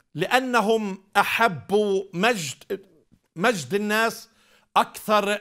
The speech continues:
من مجد الله". في يوحنا إصحاح ثلاثة والآية تسعتاش مكتوب:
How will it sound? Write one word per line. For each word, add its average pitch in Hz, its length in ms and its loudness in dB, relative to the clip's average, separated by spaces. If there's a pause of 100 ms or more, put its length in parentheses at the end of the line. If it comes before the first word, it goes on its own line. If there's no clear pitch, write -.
من 180 260 -2
مجد 180 600 0 (180)
الله". 185 480 0 (500)
في 180 200 -4
يوحنا 214 680 0
إصحاح 214 420 -4
ثلاثة 214 420 0
والآية 214 520 0
تسعتاش 180 800 -2 (320)
مكتوب: 175 600 -2